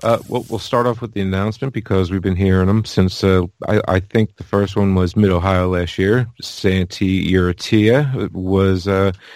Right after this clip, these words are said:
hinting that he was gonna have an IndyCar ride. Uh, he's racing Bilardi Racing in Indy Lights this year full time. So that's the, uh, that's the breaking news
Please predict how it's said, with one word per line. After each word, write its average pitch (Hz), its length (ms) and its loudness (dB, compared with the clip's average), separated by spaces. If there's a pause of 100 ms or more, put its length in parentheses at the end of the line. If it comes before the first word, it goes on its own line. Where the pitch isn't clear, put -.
(320)
hinting 135 540 0
that 113 180 0
he 117 120 -4
was 107 100 -2
gonna 107 140 -2
have 104 100 0
an 104 140 0
IndyCar 101 360 -4
ride. 107 400 -2
Uh, 107 600 0
he's 110 600 -4
racing 131 540 2
Bilardi 135 580 0
Racing 107 540 -2
in 90 260 -4
Indy 90 240 -4
Lights 104 280 0
this 90 180 -6
year 85 280 -2
full - 180 -10
time. - 320 -12 (600)
So 85 200 0
that's 92 260 0
the, 92 540 2
uh, 85 400 2 (160)
that's 85 200 -2
the 82 60 -4
breaking 92 280 2
news 92 200 0